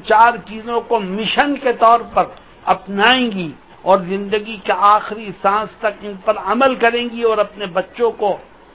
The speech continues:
سدھائیں گی، ان کو سکھائیں گی، تو یقیناً موت کے بعد رب ذوالجلال آپ کو جنت میں ٹھکانہ نصیب فرمائے گا، جہنم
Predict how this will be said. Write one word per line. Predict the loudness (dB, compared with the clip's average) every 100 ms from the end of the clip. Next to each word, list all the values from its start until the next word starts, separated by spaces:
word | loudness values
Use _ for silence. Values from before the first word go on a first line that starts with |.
| -20 -20 -20 -20 -20 -20 -20 0
سدھائیں | 2 6 6 6 4 0
گی، | -2
ان | -2 -2
کو | -2
سکھائیں | -2 -4 -2 6 6 6
گی، | 2 -4 -8 -18 -20 -20 -8
تو | -4
یقیناً | -4 -4 -6 -4 -4 -4
موت | 2 6 6 2 -4
کے |
بعد | -2 2 2 2
رب | 0 -2 -4
ذوالجلال | -6 -6 -6 -4 4 6 4 2 0
آپ | 0 0 -6 -14
کو | -12 -12 -2
جنت | -2 0 -4 -4 -8
میں | -8
ٹھکانہ | -8 2 4 4
نصیب | 0 -2 -4 -6 -10 -6
فرمائے | -2 -2 -2 -2 -4 -2
گا، | -4
جہنم | -2 -6 -6 -6 -8